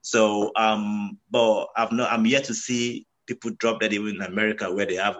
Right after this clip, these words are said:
over two hundred thousand deaths, even in England, where they have over fifty thousand deaths. I've not seen anybody drop dead on the streets. So it's made that, you know, that's just, uh, to show people that that was just superimposed on our impressions, just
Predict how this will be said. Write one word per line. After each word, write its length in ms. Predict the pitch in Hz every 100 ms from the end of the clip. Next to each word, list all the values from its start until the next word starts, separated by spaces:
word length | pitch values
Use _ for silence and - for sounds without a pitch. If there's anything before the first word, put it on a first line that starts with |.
| -
over 440 | 101 98 95 95 - _ _ _
two 180 | - 113
hundred 200 | 104 98
thousand 320 | 101 92 95
deaths, 180 | 98 101
even 160 | 127 131
in 140 | 110
England, 320 | 117 113 98
where 100 | 104 98
they 80 |
have 140 | 95 101
over 760 | 101 - 95 - 107 _ 101 - _
fifty 180 | - 113
thousand 340 | 95 101 95
deaths. 160 | 98 80
I've 120 | 92 104
not 140 | 123
seen 140 | 107
anybody 300 | 107 98 95 -
drop 180 | 107 -
dead 120 | 95
on 60 | -
the 60 |
streets. 380 | - - 127 - - _ _
So 160 | - 117
it's 300 | 110 113 -
made 340 | 117 135 135 - _ -
that, 140 | 113 127
you 60 |
know, 140 | 131 117
that's 240 | 139 147
just, 280 | 123 120 - - _ 113
uh, 40 |
to 280 | - - 98
show 240 | - 139
people 300 | 127 127 107
that 260 | 104 101 98 - _ -
that 80 | 127
was 260 | 127 110
just 260 | 117 110 -
superimposed 760 | 127 127 117 107 139 131 113 -
on 300 | 104 101 98 -
our 160 | 101 98
impressions, 680 | 98 117 117 117 110 98 -
just 180 | 110